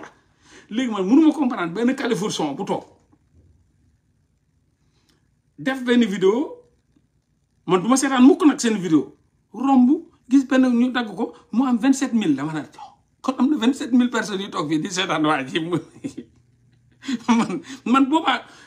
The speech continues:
Califourchon duul kat du sama problème de man. Man question bi mooy posé mooy, mais ñan ñoo vingt-sept mille personnes yi ñan lañ? Kon damay gëm ni am na vingt-sept mille personnes yu seen nday liggéey yu toogoon fii di xool, di xool waa ji.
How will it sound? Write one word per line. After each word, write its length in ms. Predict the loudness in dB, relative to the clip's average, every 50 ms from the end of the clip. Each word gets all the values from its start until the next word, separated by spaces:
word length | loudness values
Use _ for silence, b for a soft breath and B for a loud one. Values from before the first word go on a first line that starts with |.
| B B -4
Califourchon 520 | 0 0 2 2 2 0 0 0 -2 4
duul 160 | 4 4 4
kat 220 | 4 0 -6 -8 -6
du 60 | -2
sama 160 | 2 2 2 2
problème 320 | 2 -2 -2 -4 -4 -4
de 60 | -6
man. 240 | -8 -8 -10 -14 -16 -20 _ _ _ _ _ b b b b b b b _
Man 220 | -6 -4 -4 -4 -4 -6 -12 -20 _ _ -4
question 240 | -2 0 2 2
bi 60 | 2 2
mooy 140 | 0 -2
posé 200 | -2 -2 -6 -4
mooy, 240 | -4 -2 -2 -2 -4 -6
mais 180 | -10 -12 -12 -12 -14 _ -10
ñan 180 | -8 -4 -2 0 0 0
ñoo 140 | -2 -4 -6 -10 -14 -20
vingt-sept 440 | -10 -4 -2 -2 -2 -2 -4 -4 -4
mille 180 | -4 -4 -6
personnes 340 | -8 -12 -12 -10 -6 -4 -2
yi 80 | -2 -2
ñan 200 | -2 -4 -8 -10
lañ? 120 | -12 -14 -18 _ _ _ _ _ _ _ _ _ _ _ _ _ _ _ _ _ _ _ _ _ _ _ _ _ _ _ _ _ _ _
Kon 120 | -14 -10 -4
damay 220 | -2 -2 -2 0
gëm 180 | -2 -2 -2 -2
ni 160 | -4 -6 -10 -8 -6
am 140 | -4 -4 -4
na 80 | -4
vingt-sept 480 | -6 -6 -6 -6 -6 -6 -8 -12 -10 -8
mille 220 | -6 -6 -6 -8
personnes 380 | -10 -14 -16 -12 -10 -8 -8 -8
yu 60 | -8
seen 220 | -6 -6 -6 -6 -6
nday 220 | -4 -4 -2 -2
liggéey 240 | -2 -4 -6 -8 -10
yu 140 | -10 -12 -10
toogoon 340 | -8 -8 -8 -8 -8 -10 -10
fii 140 | -10 -10 -12
di 80 | -12
xool, 360 | -12 -12 -14 -16 -14 -14 -14
di 80 | -14 -14
xool 280 | -14 -12 -10 -8 -8 -8
waa 140 | -8 -8 -12
ji. 240 | -16 -20 -20 -20